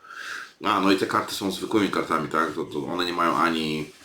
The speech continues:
standardowo nie mają tych, tych trybów takich jak, nie wiem, holo, nie holo, reverse. No, te karty są typowo do grania, także jakby ktoś chciał, to dajcie znać w komentarzach, ugadamy się co do impostu, bo ja po prostu tego nie będę potrzebował. E, tu mamy kodzik.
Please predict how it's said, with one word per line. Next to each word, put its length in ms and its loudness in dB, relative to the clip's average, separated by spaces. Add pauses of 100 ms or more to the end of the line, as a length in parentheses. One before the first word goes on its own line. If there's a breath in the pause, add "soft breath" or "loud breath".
(420)
standardowo 500 -2
nie 100 -2
mają 240 -2
tych, 140 -12
tych 160 -8
trybów 380 -2
takich 340 -6
jak, 160 -6
nie 100 -2
wiem, 120 -2
holo, 380 4
nie 120 -2
holo, 680 2
reverse. 640 0 (840 loud breath)
No, 140 -4
te 140 -4
karty 280 0
są 140 -4
typowo 280 0
do 100 6
grania, 320 4
także 220 -6
jakby 200 0
ktoś 160 2
chciał, 220 0
to 360 -2
dajcie 320 2
znać 160 -2
w 60 -6
komentarzach, 760 2
ugadamy 460 2
się 160 0
co 120 -6
do 140 6
impostu, 520 -2 (220)
bo 120 2
ja 60 6
po 60 4
prostu 200 -10
tego 120 4
nie 80 4
będę 160 -2
potrzebował. 380 -4 (960 loud breath)
E, 400 -6
tu 80 -6
mamy 220 0
kodzik. 600 0